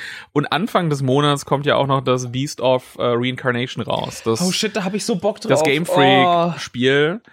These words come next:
Speaker 1: Und dadurch, dass das natürlich auch so ein Action-Titel wird, das liegt uns natürlich auch beiden. Also das, das könnte auch so etwas sein, wo wir dann wie bei Pragmata uns das eben ansehen. Aber gerade bei so einem Spiel, ich weiß halt auch nicht,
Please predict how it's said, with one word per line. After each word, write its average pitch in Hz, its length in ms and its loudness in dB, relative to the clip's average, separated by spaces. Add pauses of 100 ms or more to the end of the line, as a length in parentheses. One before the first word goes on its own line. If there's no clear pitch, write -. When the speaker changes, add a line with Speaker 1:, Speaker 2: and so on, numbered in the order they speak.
(360)
Speaker 1:
Und 131 640 -2
dadurch, 135 360 0
dass 147 140 0
das 143 100 -2
natürlich 143 400 0
auch 135 160 2
so 131 160 0
ein 127 140 -4
Action-Titel 143 720 -2
wird, 139 240 0
das 131 100 -6
liegt 131 160 -8
uns 139 220 -6
natürlich 143 340 -6
auch 131 180 -2
beiden. 139 560 0 (440)
Also 131 240 -2
das, 131 160 -4
das 131 160 -6
könnte 196 480 0
auch 190 160 2
so - 100 -4
etwas 143 300 0
sein, 120 240 2
wo 123 100 0
wir 123 80 0
dann 123 220 0
wie 123 120 0
bei 127 560 2 (360)
Pragmata 135 640 2
uns 127 240 -4
das 123 140 -10
eben 120 280 -4
ansehen. 120 480 -2
Aber 123 220 2
gerade 127 380 0
bei 139 160 4
so 127 80 -2
einem 151 160 -2
Spiel, 127 260 -6
ich 127 80 -10
weiß 127 240 -6
halt 175 100 -2
auch - 180 -4
nicht, 147 200 -2